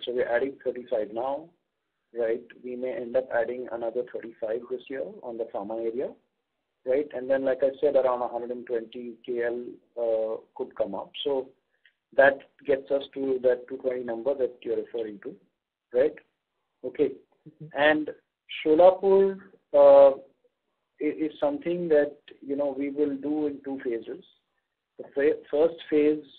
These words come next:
Speaker 1: uh, should come through by F Y twenty-six end, okay, which will basically allow us to,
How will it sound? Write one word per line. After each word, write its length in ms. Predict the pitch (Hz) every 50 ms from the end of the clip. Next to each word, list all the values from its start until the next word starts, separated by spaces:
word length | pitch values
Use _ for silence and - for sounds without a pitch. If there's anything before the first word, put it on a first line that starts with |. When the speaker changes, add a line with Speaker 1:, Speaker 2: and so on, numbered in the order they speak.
| - _ 135
Speaker 1:
uh, 180 | 135 131 127 127 120 - -
should 200 | - 139 139 -
come 220 | - 135 131 135 131 - -
through 260 | 143 147 147 147 143 131
by 140 | 131 131
F 180 | 127 - 123 117 - -
Y 80 | 127 120 -
twenty-six 500 | 120 113 107 101 - _ - 160 - - - - - - _ _ _ _ _ _ _ _ _ _ _ _ _ _ _ _ - 117
end, 200 | 131 143 175 190 - - - _ _ _ _ _ _ _ _ -
okay, 340 | - - - 143 135 131 127 - - _ _ _ -
which 180 | 127 135 135 - 143
will 160 | 143 139 135 135 131
basically 540 | 127 139 135 135 151 147 - 160 156 156
allow 400 | 139 123 131 127 127 131 131 135
us 140 | 147 147 143 - - - - -
to, 300 | 139 135 131 131 131